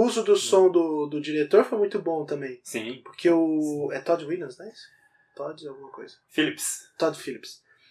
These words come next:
Speaker 1: É, ele fez uma, ele aumentou o som.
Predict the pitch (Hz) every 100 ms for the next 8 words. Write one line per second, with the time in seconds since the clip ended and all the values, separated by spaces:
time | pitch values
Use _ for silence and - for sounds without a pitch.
0 | _ _ 151 151 151 147 165 180 180 -
1 | - 185 185 208 196 - 202 196 190 185
2 | 180 170 160 160 - _ - - - 165
3 | 196 226 185 208 214 185 - 160 151